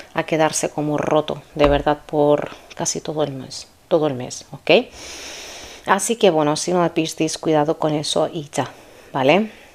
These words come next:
Ya está, vamos a comenzar. Como estás viendo, una lectura que esto no es una lectura de amor, pero yo,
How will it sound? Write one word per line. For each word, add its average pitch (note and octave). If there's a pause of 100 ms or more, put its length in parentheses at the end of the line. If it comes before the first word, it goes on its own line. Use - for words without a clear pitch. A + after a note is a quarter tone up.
(260)
Ya E3
está, - (420)
vamos E3+
a D#3
comenzar. C#3+
Como E3
estás F3
viendo, D#3 (640)
una F#3
lectura F3
que E3+
esto E3
no D#3
es D#3
una D#3
lectura D3+
de C#3+
amor, E3+
pero D#3
yo, D#3+